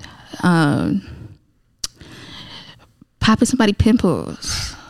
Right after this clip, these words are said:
Speaker 1: You know what I'm saying?
Speaker 2: Yeah.
Speaker 1: <laughs> Like, it's those, they're, they're, what is intimate to you? What makes you feel connected to this person?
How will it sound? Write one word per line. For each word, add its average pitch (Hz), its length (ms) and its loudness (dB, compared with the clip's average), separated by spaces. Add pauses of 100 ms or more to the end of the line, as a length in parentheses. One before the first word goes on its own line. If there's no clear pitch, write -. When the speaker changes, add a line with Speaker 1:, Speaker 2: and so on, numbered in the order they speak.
(160)
Speaker 1:
You 202 80 -6 (360)
know 208 120 8
what 220 80 6
I'm 220 60 4
saying? 226 600 4
Speaker 2:
Yeah. 220 300 8 (220)
Speaker 1:
<laughs> - 200 -10
Like, 180 360 4 (720)
it's 214 260 4
those, 202 720 4
they're, 202 320 4
they're, 202 320 4 (880)
what 208 360 2 (300)
is 190 540 4
intimate 202 420 6
to - 160 2
you? 196 240 2
What 190 260 2 (120)
makes 202 360 4
you 202 160 4
feel 202 360 2
connected 190 460 4
to - 120 2
this 160 140 2
person? - 600 -2